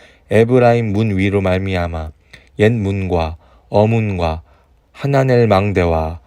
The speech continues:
한마-, 한메아 망대를 지나 양문에 이르러 감옥문에 그침에, 이에 감사 찬송하는 두 때와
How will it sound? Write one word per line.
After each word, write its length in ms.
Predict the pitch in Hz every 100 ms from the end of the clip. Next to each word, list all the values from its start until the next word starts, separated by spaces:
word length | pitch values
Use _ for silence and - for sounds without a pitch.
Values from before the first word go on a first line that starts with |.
| _
한마-, 560 | - 151 147 135 123 - - _ _ _ _ _ - -
한메아 520 | - 151 151 143 127
망대를 500 | 104 95 95 95 95
지나 380 | 92 98 85 78 - _ _ -
양문에 520 | 98 120 117 117 107
이르러 420 | 98 95 87 78 - _ _ -
감옥문에 640 | - 110 120 123 113 110
그침에, 640 | 98 110 - - 92 78 78 _ - _ -
이에 280 | 107 117
감사 400 | 113 - 113 123
찬송하는 680 | 120 131 123 127 120 110 110
두 140 | 101 107
때와 500 | - 110 95 80